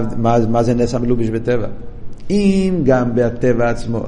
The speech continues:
אחרי, לפי מה שלמדנו פה, כל אבות של נס המלובש בטבע זה לחבר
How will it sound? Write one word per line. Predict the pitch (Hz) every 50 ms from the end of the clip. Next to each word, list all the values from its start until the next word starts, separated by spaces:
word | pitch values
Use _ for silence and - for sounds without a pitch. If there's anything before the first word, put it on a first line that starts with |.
| 113
אחרי, | - - - 170 185 160
לפי | 131 123 - 196
מה | 196 156
שלמדנו | 113 120 123 117 117 120 120 120 113 120 123 104
פה, | - 127 135 165 160 139 127 123 123 113
כל | - 208 214 202 165
אבות | 151 151 143 165 160 160 160 143
של | - 131
נס | 117 123 123 110 123
המלובש | 117 120 120 123 120 117 113
בטבע | 101 117 117 117 123 131 165 185 165
זה | 151 143 165 165 160 160 156 160 156 - - - - - -
לחבר | 123 127 127 127 127 120 117 - 131 143 180 180 165 160 160